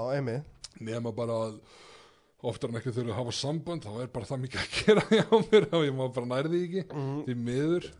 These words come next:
Speaker 1: Það er einmitt, þú veist, út af því að, um, ég veit af hverju það er,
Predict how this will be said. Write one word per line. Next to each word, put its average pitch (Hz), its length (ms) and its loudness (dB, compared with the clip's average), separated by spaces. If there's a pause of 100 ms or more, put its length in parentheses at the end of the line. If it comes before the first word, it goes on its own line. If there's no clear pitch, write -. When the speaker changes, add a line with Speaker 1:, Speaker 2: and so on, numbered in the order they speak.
(120)
Speaker 1:
Það 180 220 4
er 175 100 0
einmitt, 202 320 0
þú 190 240 2
veist, 185 160 -2
út 208 160 0
af 196 100 2
því 196 140 6
að, 190 100 6 (1400)
um, 175 420 2 (260)
ég 208 200 4
veit 202 140 2
af 214 140 4
hverju 120 220 -2
það 104 160 -2
er, - 80 -6